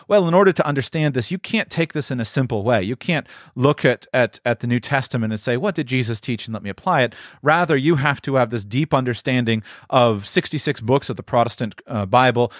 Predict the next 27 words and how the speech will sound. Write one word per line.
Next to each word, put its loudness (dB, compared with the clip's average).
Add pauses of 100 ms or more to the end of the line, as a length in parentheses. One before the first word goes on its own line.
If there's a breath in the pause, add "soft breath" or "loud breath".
(120 loud breath)
You 0
need 2
to -2
go 4
back 2
and -2
understand -2
the -2
working -4
of -4
God's 0
covenant -4
in -10
Deuteronomy. 2 (220 loud breath)
You -2
need 2
to 0
go 6
back 2
and, -4
and -4
read 0
Gary 4
North 4
and 0
understand -2
his 0